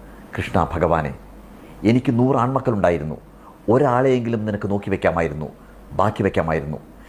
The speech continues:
എൻ്റെ ശ്രാദ്ധം കഴിക്കാനെങ്കിലും ഒരാൾ നിനക്ക് നോക്കാമായിരുന്നു"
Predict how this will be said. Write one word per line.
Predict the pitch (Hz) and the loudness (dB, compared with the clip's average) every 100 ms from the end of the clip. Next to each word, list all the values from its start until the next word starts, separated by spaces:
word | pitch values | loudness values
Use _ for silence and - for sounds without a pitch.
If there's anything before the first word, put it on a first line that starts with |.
| - - | -8 0
എൻ്റെ | 117 123 | 2 2
ശ്രാദ്ധം | - 110 123 135 117 | 0 -2 0 -2 0
കഴിക്കാനെങ്കിലും | 107 107 107 95 90 80 - - - - | 0 2 0 0 -6 -8 -12 -20 -8 -2
ഒരാൾ | 104 101 101 | 2 2 2
നിനക്ക് | 98 92 92 | -2 -2 -2
നോക്കാമായിരുന്നു" | 87 87 87 87 76 | -2 -2 0 0 -2